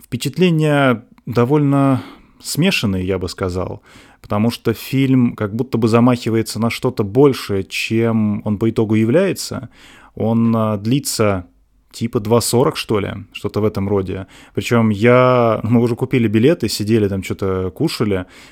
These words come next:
Я просто в последний момент уже, перед тем, как войти в зал, думаю, дай на всякий случай проверю. Я знаю почти точно, что фильм идёт час сорок,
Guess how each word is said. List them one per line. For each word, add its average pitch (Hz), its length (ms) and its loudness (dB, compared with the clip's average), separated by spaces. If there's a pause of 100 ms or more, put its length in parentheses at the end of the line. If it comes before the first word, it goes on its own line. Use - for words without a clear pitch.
(100)
Я 120 360 0
просто - 480 0
в 98 260 -12
последний 127 420 2
момент 117 340 4
уже, 90 140 -6
перед 104 220 -2
тем, 113 160 0
как - 160 -12
войти 107 300 -2
в 95 60 -6
зал, 98 380 2
думаю, 92 400 -6
дай 165 260 2
на 110 120 -2
всякий 98 380 -4
случай - 300 -12
проверю. 95 280 -2
Я 113 160 2
знаю 104 360 0
почти - 340 -8
точно, 104 400 -2
что - 160 -14
фильм 92 260 -6
идёт 90 160 -10
час - 220 -4
сорок, 220 360 0